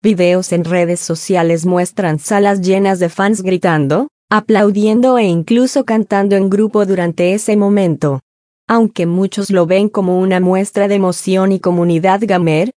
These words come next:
otros aseguran que esta euforia ha convertido la función en un caos total. Algunos asistentes han expresado su molestia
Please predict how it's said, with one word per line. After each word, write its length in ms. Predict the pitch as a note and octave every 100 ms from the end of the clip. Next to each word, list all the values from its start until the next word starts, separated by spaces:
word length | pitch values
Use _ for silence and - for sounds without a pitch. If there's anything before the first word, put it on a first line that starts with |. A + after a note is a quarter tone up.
| _
otros 420 | - A3+ A3 A3 A3+
aseguran 560 | A3 G3+ F#3+ G3 G3+
que 220 | G3 G3
esta 240 | G3 - A#3+
euforia 680 | A#3+ A3+ F#3+ D#3 C#3+ D#3 C#4
ha 120 | G#3+
convertido 680 | G#3+ G3+ F3+ E3 - G3 A3
la 140 | A3+ G#3
función 640 | A3+ G3+ - A3+ A#3 A#3
en 140 | G3
un 100 | E3+
caos 400 | - F#3+ F#3+ -
total. 480 | - G#3 G3 D3 B2+ - _ _ _ _ _
Algunos 520 | G3 G3 G#3 A3 A3 A3+
asistentes 760 | A3 G#3+ - G3+ G#3 A3 -
han 160 | G3 G#3+
expresado 720 | G#3+ - E3+ - G3 G3+ G#3+
su 160 | G#3+ A3
molestia 720 | A3 A3 F3 - D3+ F3